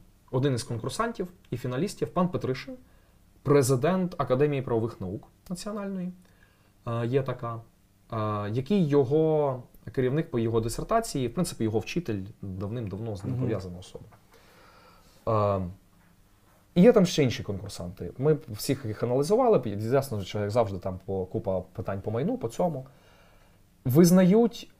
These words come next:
Speaker 1: е, переможцями в результаті шестеро людей цього конкурсу, в тому числі пана Сибігу, який є колишнім суддею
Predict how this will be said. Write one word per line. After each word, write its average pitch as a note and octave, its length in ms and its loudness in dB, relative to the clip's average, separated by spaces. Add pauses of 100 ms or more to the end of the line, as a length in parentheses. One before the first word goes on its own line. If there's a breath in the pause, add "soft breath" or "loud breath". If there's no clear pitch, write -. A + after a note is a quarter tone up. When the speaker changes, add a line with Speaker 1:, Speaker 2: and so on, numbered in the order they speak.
Speaker 1:
е, C3+ 220 8
переможцями D3+ 720 6
в E3 40 -2
результаті F3+ 600 -4 (180)
шестеро D#3 540 4
людей A2 340 -2 (360)
цього D#3+ 240 2
конкурсу, E3 580 -4 (680 soft breath)
в - 80 -18
тому G3+ 220 8
числі F3 320 0
пана E3 280 4
Сибігу, E3 640 2 (280)
який D3 260 2
є D#3+ 100 6
колишнім D#3 480 0
суддею C3+ 760 2